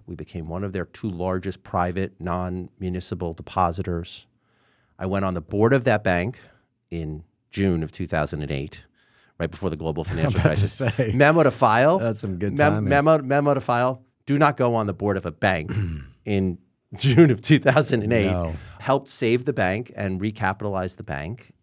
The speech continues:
Speaker 1: and grow the bank as a board member, not as a
Speaker 2: Mm-hmm.
Speaker 1: operator.
Speaker 2: What bank is this?
Speaker 1: This was a bank called Hudson Valley Bank. I
Speaker 2: I
Speaker 1: went on
Speaker 2: still
Speaker 1: the
Speaker 2: around?
Speaker 1: board in two thousand and eight,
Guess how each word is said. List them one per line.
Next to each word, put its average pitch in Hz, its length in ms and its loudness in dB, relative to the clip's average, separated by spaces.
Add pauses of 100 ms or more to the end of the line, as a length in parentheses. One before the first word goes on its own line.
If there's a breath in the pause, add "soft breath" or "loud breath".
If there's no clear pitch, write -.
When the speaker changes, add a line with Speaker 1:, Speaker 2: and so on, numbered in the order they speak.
(100)
Speaker 1:
and 82 360 -6
grow 90 220 -2
the 95 100 -4
bank 78 500 -10 (140)
as 104 140 0
a 101 40 -2
board 87 280 0
member, 73 240 -6
not 82 240 -4
as 80 140 -8
a 71 180 -10 (140)
Speaker 2:
Mm-hmm. 85 160 -2
Speaker 1:
operator. 71 320 -6
Speaker 2:
What 104 100 0
bank 101 200 0
is 110 60 -8
this? 127 120 -8 (340)
Speaker 1:
This 104 180 -2
was 117 120 0
a - 20 -10
bank 101 200 -2
called 92 140 -6
Hudson 101 340 -4
Valley 95 260 -2
Bank. 87 360 -8 (120)
I - 40 -8
Speaker 2:
I 101 40 -4
Speaker 1:
went 95 60 -2
on 95 40 -4
Speaker 2:
still 95 120 -2
Speaker 1:
the 95 80 0
Speaker 2:
around? 90 100 -4
Speaker 1:
board 98 160 0
in 92 80 -2
two 110 180 -6
thousand 101 320 -2
and 98 80 -4
eight, 95 340 -2